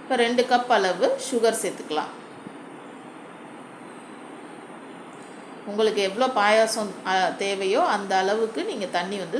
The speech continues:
சேர்த்துக்கோங்க. இப்ப ரெண்டு ஏலக்காவை தட்டி எடுத்து வச்சிருக்கேன், அதையும் இதுல சேர்த்துக்கலாம்.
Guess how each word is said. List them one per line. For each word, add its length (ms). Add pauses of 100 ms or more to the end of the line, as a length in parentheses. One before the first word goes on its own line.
சேர்த்துக்கோங்க. 540 (2500)
இப்ப 140
ரெண்டு 300
ஏலக்காவை 680
தட்டி 340
எடுத்து 360
வச்சிருக்கேன், 460
அதையும் 260
இதுல 180
சேர்த்துக்கலாம். 480